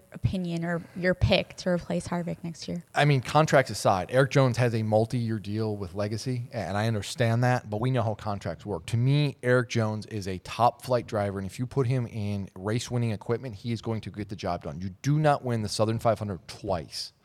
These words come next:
Speaker 2: without being an excellent race car driver. And I know that this is, uh, unfortunately, reality in nascar. They're like, "Well, sponsorship concerns, and does he,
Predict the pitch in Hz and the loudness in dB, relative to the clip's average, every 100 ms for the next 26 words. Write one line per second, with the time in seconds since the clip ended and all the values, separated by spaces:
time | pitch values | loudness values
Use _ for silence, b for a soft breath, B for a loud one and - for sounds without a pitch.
0 | b b 120 - 117 - 110 107 98 95 | b b -8 0 0 0 -8 -8 -8 -12
1 | - - 107 - 110 98 101 92 - 87 | -8 -4 -2 -4 -8 -6 -6 -6 -8 -6
2 | 87 64 - 107 113 127 127 131 123 120 | -4 -6 -4 0 2 4 6 8 8 4
3 | B B B - 127 120 135 135 117 - | B B B -2 -2 2 0 0 -2 -4
4 | 110 123 110 127 113 107 107 107 101 113 | -2 -2 0 0 0 -2 2 2 2 2
5 | 143 - 113 107 95 104 104 104 - 110 | 2 4 2 0 -2 -2 -2 -2 -2 -2
6 | 110 107 110 107 - 117 110 107 104 104 | -2 -6 -8 -8 -8 -6 -4 -6 -8 -8
7 | 101 104 107 | -6 -6 -8